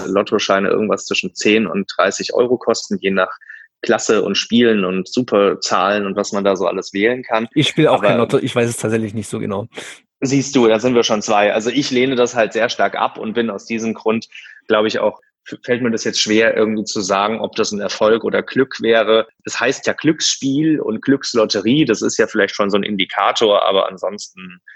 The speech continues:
Speaker 1: möchte ich da mehr eigentlich nicht zu sagen.
Speaker 2: <laughs> Ja, Erfolg zu definieren ist jetzt nicht ganz so einfach.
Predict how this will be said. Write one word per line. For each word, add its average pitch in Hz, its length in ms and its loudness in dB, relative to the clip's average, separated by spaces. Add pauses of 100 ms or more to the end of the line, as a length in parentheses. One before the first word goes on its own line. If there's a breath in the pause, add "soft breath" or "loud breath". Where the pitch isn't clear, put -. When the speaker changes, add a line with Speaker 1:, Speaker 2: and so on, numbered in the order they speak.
Speaker 1:
möchte - 340 -4
ich - 80 -8
da 87 100 -2
mehr 90 300 -2
eigentlich 90 260 -4
nicht - 180 -12
zu - 140 -8
sagen. - 340 -12 (380)
Speaker 2:
<laughs> - 360 -4 (440 soft breath)
Ja, 131 140 2
Erfolg 165 400 0
zu - 100 -2
definieren 143 600 2
ist 120 200 -4
jetzt - 280 -4
nicht 123 160 -2
ganz 147 240 -2
so 127 100 0
einfach. 151 500 -2